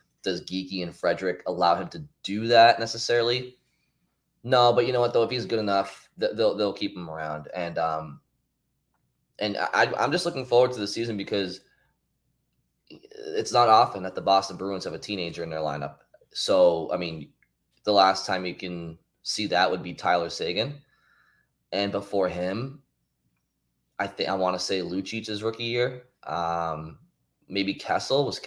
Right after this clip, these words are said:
but he came out of Minnesota, so probably not. Maybe Sergei Samsonov, Joe Thornton. Like, it's not very often that they have teenagers in the lineup. So, um, I don't know if I had that on my bingo card at the end of last season going into this season,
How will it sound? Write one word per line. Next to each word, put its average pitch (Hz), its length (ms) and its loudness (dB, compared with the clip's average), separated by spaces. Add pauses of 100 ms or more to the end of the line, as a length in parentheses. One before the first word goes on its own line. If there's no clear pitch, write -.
(120)
but 95 200 0
he 120 100 -10
came 131 160 -2
out 110 80 4
of 92 60 -2
Minnesota, 98 480 0
so 107 120 -6
probably 92 480 -2
not. 90 460 -4 (540)
Maybe 98 200 0
Sergei 90 320 -2
Samsonov, 104 640 -2
Joe 95 140 -2
Thornton. 101 440 -2
Like, 87 160 -2
it's 87 180 -6
not 139 220 4
very 135 220 2
often 107 480 0 (100)
that 80 140 -6
they 90 100 2
have 90 180 2
teenagers 92 360 -8
in 82 60 -10
the 80 60 -6
lineup. 80 300 -2
So, 78 300 -4 (420)
um, 87 300 0 (260)
I 104 140 6
don't 117 100 4
know 117 80 6
if 113 80 0
I 104 60 4
had 104 180 6
that 104 80 2
on 101 60 0
my 95 80 -2
bingo 98 320 -2
card 85 400 -2 (360)
at 98 120 -2
the 92 80 -4
end 95 100 -2
of 80 120 -6
last 92 300 0
season 92 280 -6
going 85 160 -6
into 80 120 -14
this 120 220 -2
season, 80 400 -12